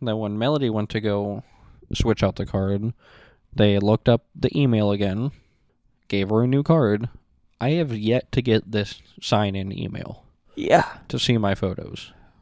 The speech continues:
Speaker 2: We'll figure it out tomorrow.
Speaker 1: So now we have to go back to the photo place and either change emails or figure out what's going on. It's just a terrible system.
Speaker 2: Yeah.
Speaker 1: So I want that. I don't want the stupid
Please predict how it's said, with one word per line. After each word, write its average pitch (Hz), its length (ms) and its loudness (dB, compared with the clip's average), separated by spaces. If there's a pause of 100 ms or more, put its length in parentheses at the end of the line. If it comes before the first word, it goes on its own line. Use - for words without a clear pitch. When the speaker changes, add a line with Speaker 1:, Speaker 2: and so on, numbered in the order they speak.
(120)
Speaker 2:
We'll 247 140 -2
figure 220 280 0
it 208 60 0
out 208 160 2
tomorrow. - 360 -4 (640)
Speaker 1:
So 120 120 0
now 104 160 2
we 123 120 2
have 135 120 0
to 127 80 -6
go 120 120 2
back 123 220 0
to 139 80 0
the 131 100 2
photo 151 340 6
place - 560 -2 (760)
and 110 160 -4
either 98 400 0
change 92 480 -8
emails 127 760 2
or 98 120 -2
figure 107 300 0
out 92 120 -4
what's 123 260 -2
going 101 280 0
on. - 300 -12 (580)
It's 123 220 0
just 127 200 -4
a - 120 -8 (100)
terrible 107 880 -2
system. - 560 -12 (600)
Speaker 2:
Yeah. 208 100 0 (640)
Speaker 1:
So 95 520 -4 (300)
I 107 100 0
want 139 320 0
that. 131 300 0 (100)
I 101 120 -4
don't 113 280 0
want 131 260 -2
the - 60 -16
stupid 127 760 -2